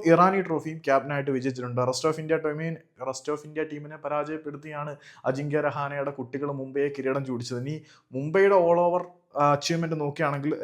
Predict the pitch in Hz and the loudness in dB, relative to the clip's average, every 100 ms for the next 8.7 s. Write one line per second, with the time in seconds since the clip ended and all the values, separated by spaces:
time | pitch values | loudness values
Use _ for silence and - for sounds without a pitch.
0 | 147 160 190 180 180 175 147 151 160 170 | 0 2 0 0 0 2 2 2 -2 -2
1 | 165 143 - 143 143 135 139 135 - 135 | 0 -2 2 4 4 2 0 -4 -8 -2
2 | 131 127 135 156 175 170 165 160 135 143 | 0 2 4 4 0 -4 -8 0 0 0
3 | 156 156 143 143 135 127 127 123 143 - | -2 -2 0 -2 -2 -2 -6 -2 0 0
4 | - _ _ _ _ _ _ _ - - | -10 _ _ _ _ _ _ _ -20 -6
5 | 143 160 214 202 190 185 175 170 170 147 | 2 10 10 10 10 8 8 2 4 4
6 | 156 156 147 143 139 135 131 120 - - | 6 6 4 0 -2 -4 -8 -12 -16 -14
7 | 123 147 151 143 131 160 - - - - | -2 -2 0 -8 -2 -2 -4 -18 0 10
8 | 190 220 202 180 180 165 151 | 10 10 4 6 6 6 2